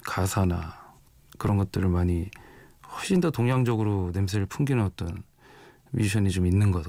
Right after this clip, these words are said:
같아요. 예. 하긴 뭐 영국이야 뭐 인도 영향을 많이 받았으니까요.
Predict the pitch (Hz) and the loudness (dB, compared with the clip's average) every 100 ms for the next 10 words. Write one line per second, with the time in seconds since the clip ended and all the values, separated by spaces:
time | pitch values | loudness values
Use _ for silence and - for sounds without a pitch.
0 | - - - - - 78 - - - - | -12 -12 -12 -10 -8 -8 -10 -20 -20 -8
1 | 85 80 90 - - _ _ - - - | -8 -8 -14 -20 -20 _ _ -12 -6 0
2 | 151 123 107 117 117 117 110 92 82 - | 2 2 0 0 0 0 2 0 -2 -8
3 | - - - - - _ - - 113 120 | -16 -16 -18 -20 -20 _ -8 0 0 2
4 | 107 95 92 85 80 82 - 85 - - | 2 2 2 -2 -6 -10 -8 -10 -10 -16
5 | - | -20